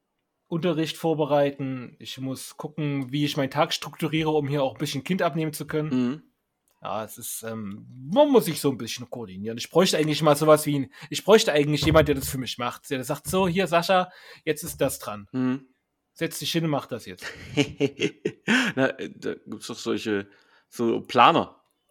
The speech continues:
Speaker 2: nennt man
Speaker 1: Ja,
Speaker 2: das.
Speaker 1: genau. So
Speaker 2: Also
Speaker 1: ein, so ein
Speaker 2: keine
Speaker 1: bräuchte ich nur
Speaker 2: menschlichen,
Speaker 1: kostenlos.
Speaker 2: sondern, äh, Apps. <laughs>
Speaker 1: Ach so.
Speaker 2: Dass sie
Speaker 1: Ah.
Speaker 2: sagen, da, da, das ist da, das ist da.
Speaker 1: Ey, du, ich lass mir schon viel zu viel von Apps mein Leben bestimmen.
Speaker 2: <laughs> Sehr schön, sehr schön.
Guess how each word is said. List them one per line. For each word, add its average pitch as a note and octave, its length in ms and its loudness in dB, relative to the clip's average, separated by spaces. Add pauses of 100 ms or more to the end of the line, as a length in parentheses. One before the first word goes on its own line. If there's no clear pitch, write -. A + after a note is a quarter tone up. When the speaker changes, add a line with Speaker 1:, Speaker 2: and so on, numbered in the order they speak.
Speaker 2:
nennt A#2 160 -2
man A2+ 100 0
Speaker 1:
Ja, D#3+ 60 6
Speaker 2:
das. - 140 -6
Speaker 1:
genau. C#3+ 280 2
So A#2 60 -2
Speaker 2:
Also E3+ 100 4 (160)
Speaker 1:
ein, - 40 0
so G3+ 100 2
ein G3+ 120 4
Speaker 2:
keine - 60 -8 (160)
Speaker 1:
bräuchte C3+ 60 6
ich B2+ 40 6
nur C3+ 120 6
Speaker 2:
menschlichen, D#3 340 2
Speaker 1:
kostenlos. B2 200 2
Speaker 2:
sondern, A#2+ 360 0
äh, - 280 -4
Apps. - 300 -4 (480)
<laughs> - 500 -20
Speaker 1:
Ach A2+ 100 -6
so. A3+ 300 6 (760)
Speaker 2:
Dass - 160 -4
sie C3+ 60 2
Speaker 1:
Ah. A2+ 60 4
Speaker 2:
sagen, A#2 260 4
da, A2 120 4
da, - 240 4
das A2 320 -2
ist - 180 -14
da, D3 220 2
das G#2+ 220 -8
ist G#2+ 160 -12
da. F#2+ 200 -6 (680)
Speaker 1:
Ey, C3+ 160 -6
du, C3+ 140 -2
ich C3 160 -4
lass C3+ 180 -2
mir D3+ 120 0
schon C#3+ 160 -2
viel D#3+ 160 -4
zu D3 140 -8
viel C#3 180 -4
von C#3 160 -6
Apps B2 280 -10
mein B2 140 -6
Leben A#2+ 180 -6
bestimmen. - 440 4
Speaker 2:
<laughs> - 220 -8 (920)
Sehr - 300 -6
schön, G2+ 220 -8
sehr G2 160 -4
schön. G2 220 -14